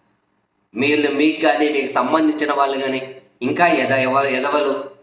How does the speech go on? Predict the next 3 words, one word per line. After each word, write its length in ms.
సన్యాసులు, 680
బానిసలు, 760
ఉన్మాదులు, 640